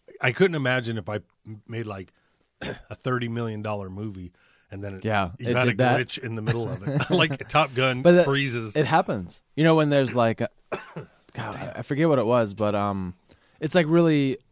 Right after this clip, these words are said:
Speaker 2: movies that were, like, in the olden days,
Speaker 1: Yeah.
Speaker 2: and the guy'll have, like, a Coca-Cola cup,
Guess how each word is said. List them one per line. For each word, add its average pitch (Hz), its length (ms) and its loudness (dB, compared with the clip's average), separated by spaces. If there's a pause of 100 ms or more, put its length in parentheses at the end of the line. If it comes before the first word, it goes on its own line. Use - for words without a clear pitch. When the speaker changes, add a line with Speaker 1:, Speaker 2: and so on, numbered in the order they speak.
(560)
Speaker 2:
movies 156 340 2
that 131 100 4
were, 123 100 2
like, 107 200 -2
in 110 160 -6
the 104 80 -4
olden 117 380 -4
days, 143 500 -4
Speaker 1:
Yeah. 104 180 -6
Speaker 2:
and 113 140 -6
the 107 40 -8
guy'll 104 260 0
have, 107 180 -2
like, 95 320 -4 (640)
a 113 60 -10
Coca-Cola 110 580 -2
cup, 120 320 -8